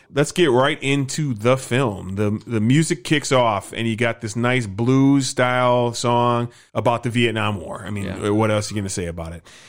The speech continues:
Speaker 1: And right from the bat, it really sets the tone 'cause you have these guys getting shaved up, you know, um,
Speaker 2: Yeah.
Speaker 1: losing, losing their individuality, becoming the first steps of becoming a soldier.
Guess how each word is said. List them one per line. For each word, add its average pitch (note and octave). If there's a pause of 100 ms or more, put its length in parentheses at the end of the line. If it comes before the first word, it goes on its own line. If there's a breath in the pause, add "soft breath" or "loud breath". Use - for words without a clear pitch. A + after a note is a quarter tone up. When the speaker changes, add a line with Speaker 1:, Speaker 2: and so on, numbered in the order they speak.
(140 loud breath)
Speaker 1:
And A#2+
right D3
from D#3+
the D3
bat, C3
it A#2+
really C#3
sets -
the G#2
tone C3
'cause A2+
you A2
have A2+
these G2+
guys C3 (320 loud breath)
getting A#2+
shaved B2+
up, -
you A2+
know, A2+
um, G2
Speaker 2:
Yeah. G#2+
Speaker 1:
losing, C3+
losing C3
their B2+ (320 loud breath)
individuality, C3+
becoming B2
the A2
first C3
steps C3
of A2+
becoming A2
a F#2+
soldier. F2+